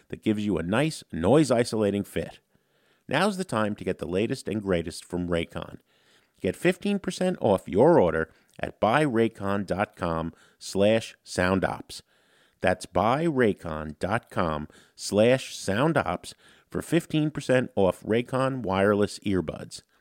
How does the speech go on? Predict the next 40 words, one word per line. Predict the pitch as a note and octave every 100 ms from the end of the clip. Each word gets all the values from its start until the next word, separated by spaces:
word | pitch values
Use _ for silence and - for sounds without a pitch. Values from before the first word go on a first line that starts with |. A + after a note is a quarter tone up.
| _ _ _ _ -
Buy | A2 A2
raycon | F2+ A2 E3+ - E3+ F3+ F3
dot | B2+ D#3 -
com | A2 E2+ F2 - _ -
slash | - G2+ G2+ G2 -
sound | F#2 E2+ F#2
ops. | - - - - - _ _ _ _ _ _ _ _ _ _ _ _ _ -
Welcome | A#3+ A#3+
back | A3 G#3
to | -
Sound | - F3+ E3+
Opinions. | E3+ E3 D#3 D3+ -
I'm | D#3+ D#3+
Jim | C3 C3+ A#2
DeRogatis. | A2 F#2+ F#2+ F#2 -
My | G2+ G2
partner | - - F#2+ - F2+ D#2+
is | F2+ E2+
Greg | - G2 F#2 E2+
Kot. | - G#2 F#2+ F#2 - - - _
And | A#2+ B2
this | D#3+ F3 D#3+
week, | F3+ A2+ - -
Greg, | - F#2 D#2+ F2
we | A#2 A#2+
are | A2+ E2+
instituting | A2+ - G2 - A2 G2+
a | E2+
segment | - G#2+ G#2+ G#2+ F2+ -
that, | E2+ - F2
uh, | F2 E2+
we'll | E2 F2+
have | F#2
from | - D#2+
time | F#2 F#2
to | -
time, | - A2+ C3
Sound | C3 C#3+ E3+ F#3+
Opinions | F3 - D#3+ E3 D#3+ D3+ C#3
Reports. | A#2+ - C#3+ C3+ - -